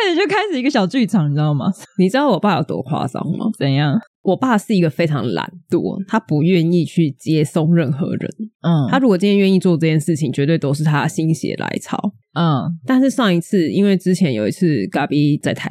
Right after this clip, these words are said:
Speaker 2: 北，那因为我，如果我要回桃园，我就要开 Irent，但礼拜五下班后的 Irent 非常难接。
Speaker 1: 对。嗯。
Speaker 2: 然后前一天礼拜四的时候，刚好我爸就是到台北来开会，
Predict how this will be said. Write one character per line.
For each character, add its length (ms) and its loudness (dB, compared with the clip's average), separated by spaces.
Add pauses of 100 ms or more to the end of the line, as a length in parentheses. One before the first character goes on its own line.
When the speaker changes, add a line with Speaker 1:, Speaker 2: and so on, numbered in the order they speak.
Speaker 2:
北， 120 -6 (340)
那 100 2
因 140 2
为 60 2
我， 100 4
如 140 2
果 180 0
我 100 -4
要 240 0
回 240 -2
桃 300 -2
园， 160 0
我 100 -2
就 120 -4
要 100 -2
开 220 -6
Irent， 460 -4 (180)
但 160 2
礼 100 2
拜 180 2
五 120 -2
下 260 -2
班 180 -2
后 160 0
的 80 -8
Irent 380 0
非 220 -2
常 260 -6
难 100 -6 (120)
接。 180 -6
Speaker 1:
对。 200 -8 (200)
嗯。 560 2
Speaker 2:
然 100 2
后 60 2
前 220 0
一 40 2
天 160 4
礼 100 -2
拜 160 0
四 160 -4
的 100 0
时 100 -2
候， 140 2
刚 220 -2
好 200 0
我 160 -2
爸 300 -4
就 140 -2
是 360 -2
到 120 -2
台 160 -6
北 120 -6
来 140 -6
开 220 -4
会， 200 -4